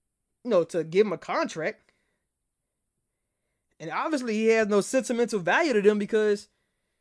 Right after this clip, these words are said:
you know, he didn't win the Super Bowl for him. And then he done stuff for them, but I guess they don't, they don't equal that, especially when you're a twenty-six-year-old running back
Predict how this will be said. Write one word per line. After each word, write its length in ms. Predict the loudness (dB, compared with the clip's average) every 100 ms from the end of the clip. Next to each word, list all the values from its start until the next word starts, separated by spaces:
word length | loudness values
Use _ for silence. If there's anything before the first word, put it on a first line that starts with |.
| _ _ _ _ _ _ _ _ _ _ _ _ -6
you 60 |
know, 120 | -4
he 120 | -2 -2
didn't 160 | 0
win 60 | 0
the 60 |
Super 220 | 0 0 0
Bowl 140 | -2
for 220 | -4 -10
him. 80 | -10 -18 _ _ _ _ _ _ _ _ _ _ _ 0
And 120 | 4
then 260 | 4 2 -8 _ _ _ _ _ _ _ _ _ _ _ _ _ _ _ _ _
he 140 | -4
done 240 | 0 0 2
stuff 260 | 0 0
for 80 | -2
them, 200 | -6 -4
but 120 | -4
I 80 | -4
guess 220 | -4 -4
they 140 | 0 0
don't, 260 | 0 -4
they 100 | -4
don't 180 | -4 -4
equal 200 | -8 -8
that, 240 | -6 -8 -2
especially 340 | 2 2 0
when 120 | -4
you're 120 | -4
a 20 | -4
twenty-six-year-old 600 | -4 -6 -6 -4 -2 -2
running 160 | -4
back 240 | -2 -4